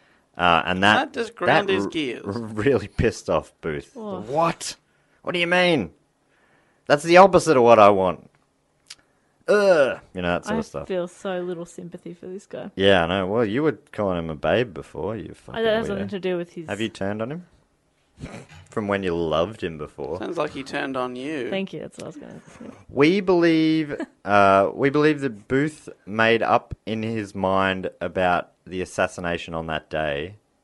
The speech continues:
Speaker 1: This is still, uh, old mate. Uh,
Speaker 3: Oh, that was the
Speaker 1: old
Speaker 3: day he
Speaker 1: mate
Speaker 3: was like,
Speaker 1: Boyle
Speaker 3: "I'm not
Speaker 1: to
Speaker 3: gonna kidnap him.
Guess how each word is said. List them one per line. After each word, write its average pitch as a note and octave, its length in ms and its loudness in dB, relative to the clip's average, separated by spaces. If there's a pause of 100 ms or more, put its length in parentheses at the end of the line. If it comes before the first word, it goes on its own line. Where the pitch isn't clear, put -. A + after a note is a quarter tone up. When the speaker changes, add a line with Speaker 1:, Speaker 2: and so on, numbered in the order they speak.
(120)
Speaker 1:
This F2+ 200 -12
is D2+ 120 -16
still, D2+ 460 -16
uh, D2+ 260 -14 (160)
old D2 200 -10
mate. D2 280 -12 (1200)
Uh, G3+ 280 -2
Speaker 3:
Oh, F#3 60 -8
that G3+ 200 0
was G3+ 140 -6
the G3 80 -6
Speaker 1:
old F#3+ 100 4
Speaker 3:
day G3 40 4
he G3+ 60 2
Speaker 1:
mate G3 80 4
Speaker 3:
was F#3+ 120 -2
like, F#3+ 360 -4
Speaker 1:
Boyle E2+ 340 -4
Speaker 3:
"I'm E4 100 2
not G4 120 2
Speaker 1:
to - 20 -4
Speaker 3:
gonna B3+ 140 2
kidnap A#3 440 -4
him. D#3 260 -10